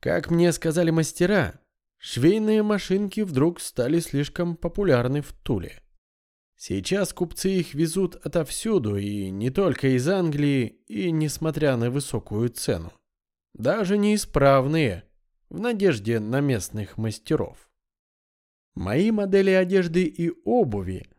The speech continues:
становятся все более популярными среди жителей из-за удобства ношения и практичности. Что же, приятно.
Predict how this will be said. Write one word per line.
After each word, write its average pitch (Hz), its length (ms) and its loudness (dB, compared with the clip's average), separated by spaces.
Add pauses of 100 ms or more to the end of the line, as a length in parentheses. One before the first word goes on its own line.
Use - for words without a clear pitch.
(140)
становятся 208 720 0
все 190 260 -2
более 196 440 4
популярными 151 800 2
среди 104 460 -4
жителей 160 760 0 (200)
из-за 175 380 -2
удобства 131 640 0
ношения 131 640 0
и 120 280 -2
практичности. 123 960 -4 (680)
Что - 240 -2
же, 92 320 -4 (340)
приятно. 165 720 -2